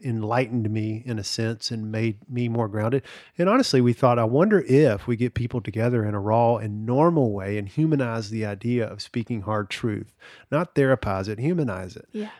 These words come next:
Speaker 1: and make it just, this is a normal conversation that we all can have." And I wondered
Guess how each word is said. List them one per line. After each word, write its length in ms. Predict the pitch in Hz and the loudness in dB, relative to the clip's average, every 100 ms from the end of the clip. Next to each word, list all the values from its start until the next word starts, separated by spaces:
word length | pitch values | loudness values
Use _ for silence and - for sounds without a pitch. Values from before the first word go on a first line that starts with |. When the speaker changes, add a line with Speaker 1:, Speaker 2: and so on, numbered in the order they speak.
| - | -4
Speaker 1:
and 140 | 113 | 2
make 180 | 123 139 | 2 2
it 100 | 165 | 0
just, 240 | 143 - | -2 -2
this 200 | 160 170 | -6 -2
is 80 | 208 | -2
a 60 | 165 | 0
normal 400 | 151 151 180 175 | 2 4 4 2
conversation 680 | - 170 170 - 165 160 135 | 2 -2 -2 -2 -2 0 -4
that 60 | 127 | -2
we 100 | 127 | 0
all 140 | 131 | 0
can 140 | 131 | -2
have." 220 | 120 135 127 | -2 0 2
And 80 | |
I 60 | 123 | 2
wondered 400 | 139 165 165 131 | 2 4 2 0